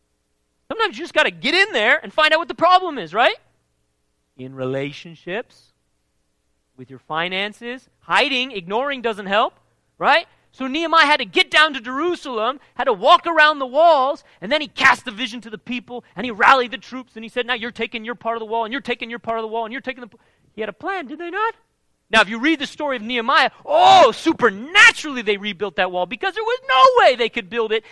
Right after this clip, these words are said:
in that amount of time. But when was the power of God and the favor and the blessing of God released? When a man stepped out and implemented a plan, yeah? Come on, didn't Jesus have a plan? Did he not have a plan to raise up twelve disciples,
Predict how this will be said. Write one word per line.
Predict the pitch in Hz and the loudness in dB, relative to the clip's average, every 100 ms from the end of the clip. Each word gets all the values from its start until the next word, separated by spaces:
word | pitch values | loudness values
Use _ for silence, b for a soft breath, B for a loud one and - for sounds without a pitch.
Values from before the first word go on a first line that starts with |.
| B | B
in | 294 285 | -4 2
that | 269 240 | 4 4
amount | 226 214 | 2 -2
of | 196 | -4
time. | - 208 113 _ _ _ _ _ _ _ - | -4 -4 -4 _ _ _ _ _ _ _ 2
But | 349 | 2
when | 294 339 | 2 4
was | 440 494 480 466 | 6 6 2 0
the | 269 | 0
power | - - 370 330 311 294 | -2 4 8 8 6 -2
of | 226 | -6
God | 185 262 214 | 0 4 4
and | 247 | 0
the | 240 | -8
favor | - 285 285 | -2 -2 -2
and | 269 | -10
the | 220 | -6
blessing | 262 247 247 | -4 -4 -8
of | |
God | 208 233 226 | -4 -2 -2
released? | 233 339 370 - - _ _ _ _ | -2 0 0 -4 -20 _ _ _ _
When | 262 294 | 2 4
a | 254 | 4
man | 269 359 440 453 | 4 4 6 4
stepped | - - 330 - | 0 0 0 4
out | 254 247 | 2 2
and | 254 | -2
implemented | 262 247 247 240 | -4 -4 -4 -4
a | 220 | -6
plan, | - 208 117 | -2 -2 -2
yeah? | 131 240 381 _ _ _ _ _ _ _ _ - | 0 0 0 _ _ _ _ _ _ _ _ -4
Come | 403 | 2
on, | 208 | 2
didn't | 170 403 339 | 2 -2 -2
Jesus | 180 180 320 269 320 | -8 -2 -2 -2 -4
have | 277 254 | -4 -6
a | |
plan? | 208 226 262 311 _ _ _ _ _ _ _ _ _ _ _ _ _ _ - | -6 -6 -6 -10 _ _ _ _ _ _ _ _ _ _ _ _ _ _ -8
Did | 320 | -2
he | 320 403 | 0 4
not | 392 359 | 6 8
have | 330 | 6
a | 320 | 4
plan | 208 262 330 247 226 | 2 6 8 6 0
to | 240 | -4
raise | 247 269 | -2 0
up | 262 | -2
twelve | - 247 285 | -4 -2 -2
disciples, | 302 - 285 247 202 269 | -2 -2 0 0 -2 -14